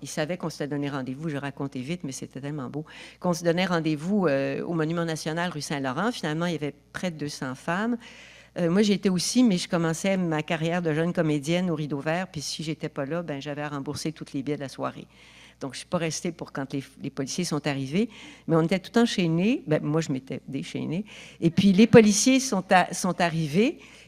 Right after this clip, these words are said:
et, euh, à ce moment-là, euh, ben, les filles étaient toutes attachées, cent quatre-vingts femmes. Et les paniers à salade ne peuvent pas mettre cent quatre-vingts personnes. Fait que ça a été là, ça a eu le temps que les médias voient tout ça et tout ça. Et on disait, on dénonce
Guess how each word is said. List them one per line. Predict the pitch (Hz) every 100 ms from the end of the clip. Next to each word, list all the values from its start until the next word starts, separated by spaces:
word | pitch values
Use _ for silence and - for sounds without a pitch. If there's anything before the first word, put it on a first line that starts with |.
| -
et, | 226 262 285 -
euh, | 185 180 170
à | - 180
ce | -
moment-là, | 208 202 180 180 208 269 330 - - -
euh, | 175 170 -
ben, | 165 170
les | 156
filles | 139 - 262
étaient | 165 -
toutes | 151 - 277
attachées, | 156 - 170 - 254 214
cent | - 220 208
quatre-vingts | 196 185 - 170 170 170
femmes. | - 254 233 151 131 - - -
Et | 175 160
les | 160
paniers | 170 175
à | 190
salade | 160 156 220
ne | 190
peuvent | 143 151 -
pas | 247
mettre | 165 151
cent | - 151
quatre-vingts | 143 - 135
personnes. | 131 - - - - - - - -
Fait | 185
que | -
ça | 202
a |
été | 185 185
là, | 165 160
ça | -
a |
eu | 160
le |
temps | - 175
que | 165
les | 165
médias | 151 143 147
voient | 160 147
tout | -
ça | 139 156
et |
tout | 147 139
ça. | - 254 294 - -
Et | 226 262
on | 208
disait, | 156 156 214 196
on | 170
dénonce | 165 160 170 214 262 277 -